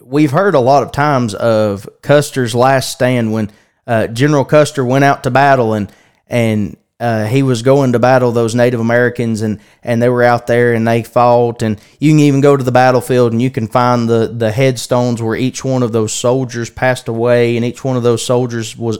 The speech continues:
uh, uh, was killed in battle. And you can, uh, go and you can see, and, and I've even heard people say that even there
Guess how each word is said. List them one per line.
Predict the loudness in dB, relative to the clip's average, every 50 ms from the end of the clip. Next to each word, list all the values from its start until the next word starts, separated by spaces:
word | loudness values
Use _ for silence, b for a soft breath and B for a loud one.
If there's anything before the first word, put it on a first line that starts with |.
| -6 -4
uh, | -2 -2 -2 -2 -6 b b b b b b b
uh, | -2 -2 0 0
was | 0 -2 -4 -6
killed | -6 -2 0 2 2 2 0 0
in | -2 -2 0
battle. | 0 0 2 2 0 0 -2 -4
And | -2 -2 -4 -4
you | -4 -6
can, | -6 -6 -6 -6 -6 b b b b b b b b -4
uh, | -4 -4 -4
go | 0 2 4 4 4 4
and | 4 2 0
you | -2 -4
can | -4 -6 -6
see, | -4 -2 0 0 2 0
and, | 0 -2
and | -2 0 0
I've | 0 0 0 0
even | 0 -2 -2 -2 -2
heard | -2 -2 -2 -2 -2 -4
people | -4 -4 -4 -6 -8 -6
say | -2 -2 0 0 0 0
that | -2 -4 -4 -4
even | -4 -4 -2 -2 -2 -2 0
there | 2 2 2 2 0 0 -2 -4 -6